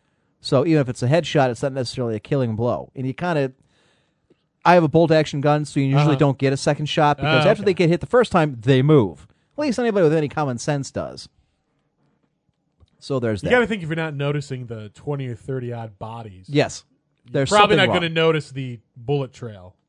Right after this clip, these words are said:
Speaker 1: <laughs> That's
Speaker 2: going
Speaker 1: still
Speaker 2: through the air.
Speaker 1: lingering in
Speaker 2: Yeah.
Speaker 1: the game to show you where it came from.
Speaker 2: Probably
Speaker 1: Yeah.
Speaker 2: not gonna happen.
Speaker 1: So, and it was kinda funny 'cause a lot of people were the same ones I was killing, and they just respawned right there over and over and over again. <laughs> I'm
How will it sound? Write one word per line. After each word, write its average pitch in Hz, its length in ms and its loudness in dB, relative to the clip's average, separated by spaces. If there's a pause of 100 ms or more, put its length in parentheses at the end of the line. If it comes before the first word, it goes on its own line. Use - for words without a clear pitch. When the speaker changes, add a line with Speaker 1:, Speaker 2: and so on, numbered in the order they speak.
Speaker 1:
<laughs> - 220 -20
That's - 420 -2
Speaker 2:
going 165 220 4
Speaker 1:
still 185 160 8
Speaker 2:
through 147 100 6
the 165 60 6
air. 190 60 6
Speaker 1:
lingering 135 360 4
in 147 60 -6
Speaker 2:
Yeah. 160 140 4
Speaker 1:
the 185 80 6
game 151 240 0
to 151 100 0
show 339 260 6
you 233 140 4
where 156 200 4
it 135 60 -6
came 170 240 -6
from. 151 120 -6
Speaker 2:
Probably 165 640 2
Speaker 1:
Yeah. 120 60 -12
Speaker 2:
not 117 200 -14
gonna 98 140 -20
happen. 78 280 -20
Speaker 1:
So, - 180 -20 (1040)
and 180 80 6
it 185 40 8
was 175 100 4
kinda 208 160 2
funny 180 220 0
'cause 135 100 -2
a 135 60 0
lot 147 120 4
of 147 80 0
people 143 220 -2
were 131 60 0
the 117 80 -4
same 131 280 -2
ones 123 240 -2
I 120 60 0
was 107 140 -6
killing, 127 240 -2
and 117 80 -4
they 110 80 -4
just 110 180 -12
respawned 117 400 -6
right 107 200 -4
there 117 200 -2
over 117 240 -4
and 107 100 -8
over 110 220 -2
and 101 100 -6
over 113 220 -4
again. 123 280 -8 (140)
<laughs> - 960 -20
I'm 139 160 -4